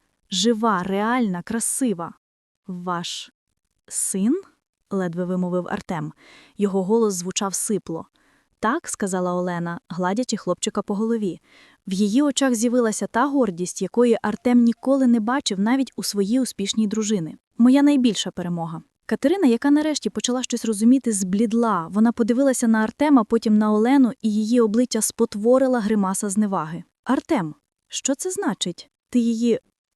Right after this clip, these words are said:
знаєш?" Натовп навколо завмер. Увага з книги раптом переключилася на цю драму. Шепіт пройшов по залу. Артем не знав, що відповісти. Він стояв, відчуваючи на собі погляди десятків людей. Він був багатим, успішним бізнесменом,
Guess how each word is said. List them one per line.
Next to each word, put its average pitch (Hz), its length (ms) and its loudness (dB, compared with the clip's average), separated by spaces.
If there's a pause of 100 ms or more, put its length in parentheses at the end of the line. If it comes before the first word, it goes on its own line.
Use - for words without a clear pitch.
знаєш?" 185 800 -2 (580)
Натовп 254 440 0
навколо 247 440 4
завмер. 226 640 2 (380)
Увага 262 320 2
з - 60 -2
книги 269 300 2
раптом 240 320 2
переключилася 214 720 -2
на 208 80 -2
цю 240 160 -4
драму. 202 440 -2 (260)
Шепіт - 460 0
пройшов 180 380 -6
по 185 160 -4
залу. 170 380 -8 (480)
Артем 285 340 2
не 247 100 6
знав, 247 220 2
що - 180 0
відповісти. 226 640 -6 (240)
Він 247 180 6
стояв, 240 400 0
відчуваючи 220 560 -2
на 196 100 -4
собі 208 300 -2
погляди 214 420 -2
десятків 196 540 -6
людей. 180 420 -4 (400)
Він 254 200 8
був 254 160 2
багатим, 226 560 0
успішним 214 640 -2
бізнесменом, 196 680 -2